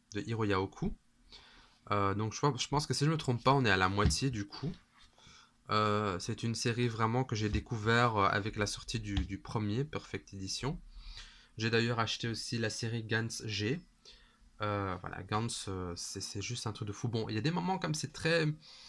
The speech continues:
c'est violent et, euh, en plus de ça, je trouve quand même que c'est assez cru comment certaines choses sont présentées. Mais, euh, disons que, hum,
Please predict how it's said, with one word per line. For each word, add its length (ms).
c'est 240
violent 880
et, 320
euh, 420
en 120
plus 220
de 80
ça, 200
je 100
trouve 240
quand 100
même 80
que 60
c'est 80
assez 420
cru 360
comment 400
certaines 400
choses 240
sont 220
présentées. 720
Mais, 420
euh, 1160
disons 360
que, 160
hum, 480